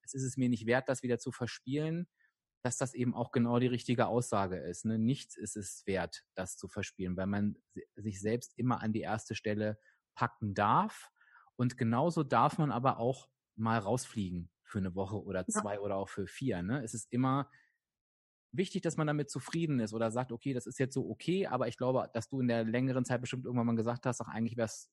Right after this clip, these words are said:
Speaker 1: doch ganz gut, wenn ich die Kurve wieder kriegen würde, aber es hat aus irgendeinem Grund halt, halt, halt nicht geklappt, ne?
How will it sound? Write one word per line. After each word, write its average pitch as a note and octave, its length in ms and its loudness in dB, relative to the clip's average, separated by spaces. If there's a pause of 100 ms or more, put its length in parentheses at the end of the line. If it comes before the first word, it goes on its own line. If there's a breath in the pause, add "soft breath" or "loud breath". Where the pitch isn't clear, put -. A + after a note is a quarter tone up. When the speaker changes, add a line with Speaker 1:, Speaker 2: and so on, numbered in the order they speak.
Speaker 1:
doch A2+ 160 0
ganz G#2 240 0
gut, - 320 -4
wenn G#2 80 -4
ich - 80 -6
die A2 80 -2
Kurve G2+ 300 0
wieder G2 120 2
kriegen G#2+ 320 6
würde, A2 180 -2
aber G2+ 120 0
es G#2 100 -4
hat A2 80 2
aus G#2+ 160 0
irgendeinem G#2+ 360 0
Grund G2+ 220 -2
halt, G#2 300 0 (500 loud breath)
halt, G#2 280 -4
halt G#2 180 -2
nicht F#2+ 220 -8
geklappt, F2+ 420 -8
ne? A#2 180 -4